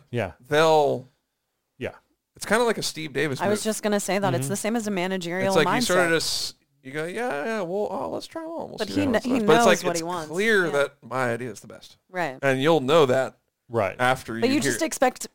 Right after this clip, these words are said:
Speaker 3: it, it's like people will come around.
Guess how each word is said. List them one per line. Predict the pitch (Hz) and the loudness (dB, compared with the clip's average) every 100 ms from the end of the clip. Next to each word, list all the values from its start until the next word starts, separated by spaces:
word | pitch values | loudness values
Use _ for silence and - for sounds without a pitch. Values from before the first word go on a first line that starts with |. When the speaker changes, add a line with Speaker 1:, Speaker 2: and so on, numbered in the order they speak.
| _ - | _ -18
Speaker 3:
it, | 220 - 226 - | -8 -2 -2 0
it's | 208 | -2
like | 226 208 | 0 -2
people | - 233 240 214 | -2 0 2 4
will | 190 | 2
come | - 196 165 | 0 -2 -2
around. | 151 139 120 156 - | -2 -2 -6 -16 -20